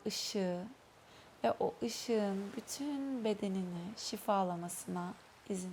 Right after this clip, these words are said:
ver. Yavaşça pozdan çıkarken enerjiyi avuç içlerinde tut ve başını ellerine yaslayıp gözlerini kapat. Gözlerini arala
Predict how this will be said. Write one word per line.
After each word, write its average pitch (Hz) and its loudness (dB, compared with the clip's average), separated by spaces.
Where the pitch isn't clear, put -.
ver. 208 -8
Yavaşça 226 6
pozdan 220 6
çıkarken 196 0
enerjiyi 202 4
avuç 196 4
içlerinde 185 2
tut - -6
ve 220 2
başını 196 2
ellerine 202 0
yaslayıp 170 -4
gözlerini 202 2
kapat. - -8
Gözlerini 262 4
arala 202 2